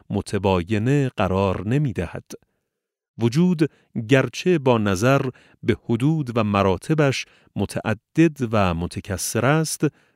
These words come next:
ولیکن حقیقت آن چون به ذاتش نظر شود واحد است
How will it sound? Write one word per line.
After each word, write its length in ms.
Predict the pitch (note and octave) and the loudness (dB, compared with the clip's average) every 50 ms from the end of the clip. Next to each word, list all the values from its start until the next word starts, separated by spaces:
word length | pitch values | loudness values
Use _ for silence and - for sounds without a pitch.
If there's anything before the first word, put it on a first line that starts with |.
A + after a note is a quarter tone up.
| _ _ | _ _
ولیکن 400 | - A2 G#2+ B2 B2 - C#3+ C#3+ B2 | -2 0 0 0 0 0 0 -2 -2
حقیقت 580 | - - A2 F#2+ G2+ G2+ F2+ F#2 G2 F2+ - | -2 -4 -6 -4 -4 -4 -4 -4 -4 -4 -6
آن 320 | - - D#3 E3 F3 E3 D3 - _ _ _ _ _ | -4 0 2 2 2 2 -2 -4 _ _ _ _ _
چون 380 | - - D3 D3+ D3+ D3 B2+ A2 | -4 -2 0 0 0 0 -2 -2
به 100 | A2+ G#2 | -2 -2
ذاتش 720 | F#2 F#2 A#2+ C#3 D#3 D#3+ D3 - - B2 G#2+ - - - | 0 0 2 2 2 2 0 -2 -4 -6 -6 -6 -4 -4
نظر 320 | G#2+ F#2+ E2+ F2+ E2+ D#2+ | -2 -2 -2 -2 -4 -4
شود 420 | E2 - - A2+ A2 C#3 D#3 D3 B2+ | -6 -6 -4 -2 0 2 0 0 0
واحد 460 | G2+ G#2 F#2+ E2 D#2+ - - B2 C3 | -2 -2 -2 -2 -2 -4 -4 -2 -2
است 460 | C#3 C#3 C#3 C#3+ C#3+ - - - - | -2 -2 -2 -4 -6 -8 -6 -4 -4